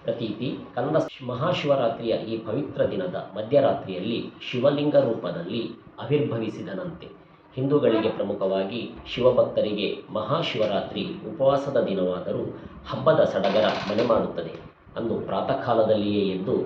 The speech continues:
ಸ್ನಾನ ಮಾಡಿ ಮಡಿ ವಸ್ತ್ರ ತೊಟ್ಟು ಉಪವಾಸವಿದ್ದು ಶಿವ ದೇವಾಲಯಗಳಿಗೆ ತೆರಳಿ ಶಿವಾರ್ಚನೆ ಮಾಡಿದರೆ ಮತ್ತು ರಾತ್ರಿ ಇಡೀ ಜಾಗರಣೆ ಮಾಡಿ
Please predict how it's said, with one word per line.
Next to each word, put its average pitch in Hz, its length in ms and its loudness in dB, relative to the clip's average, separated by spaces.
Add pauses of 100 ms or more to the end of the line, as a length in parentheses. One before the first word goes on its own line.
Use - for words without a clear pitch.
(100)
ಸ್ನಾನ 147 400 -2
ಮಾಡಿ 98 360 0 (400)
ಮಡಿ 131 240 0
ವಸ್ತ್ರ - 300 0
ತೊಟ್ಟು 101 380 -4 (260)
ಉಪವಾಸವಿದ್ದು 113 1080 0 (120)
ಶಿವ 151 260 2
ದೇವಾಲಯಗಳಿಗೆ 104 840 4
ತೆರಳಿ 92 360 -2 (140)
ಶಿವಾರ್ಚನೆ 131 580 2
ಮಾಡಿದರೆ 92 440 2 (200)
ಮತ್ತು - 240 -4
ರಾತ್ರಿ 135 320 2
ಇಡೀ 110 140 0
ಜಾಗರಣೆ 110 560 2
ಮಾಡಿ 95 280 2